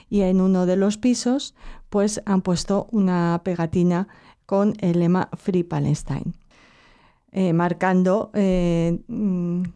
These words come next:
no solo ese, ese mensaje, sino que saben que ahí vive una familia judía y que, bueno, les tienen totalmente localizados y lo que eso significa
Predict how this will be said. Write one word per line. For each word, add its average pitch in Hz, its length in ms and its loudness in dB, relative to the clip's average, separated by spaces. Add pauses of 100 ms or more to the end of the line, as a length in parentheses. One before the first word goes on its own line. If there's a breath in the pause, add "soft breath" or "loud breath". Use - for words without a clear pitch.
no 185 180 0
solo 180 720 2 (260 soft breath)
ese, 175 840 0 (600)
ese 180 200 0
mensaje, 180 460 0
sino 160 460 0
que 160 140 -2
saben 175 400 0
que 202 80 -4
ahí 170 180 0
vive 165 360 0 (200 loud breath)
una 190 280 0
familia 170 580 0
judía 175 680 0
y 165 200 -2
que, 143 200 -4
bueno, 143 480 -2
les 151 260 0
tienen 151 320 0
totalmente 151 640 -2
localizados 214 1040 0
y 170 40 -4
lo 156 120 -6
que - 100 -10
eso - 140 -14
significa 214 880 0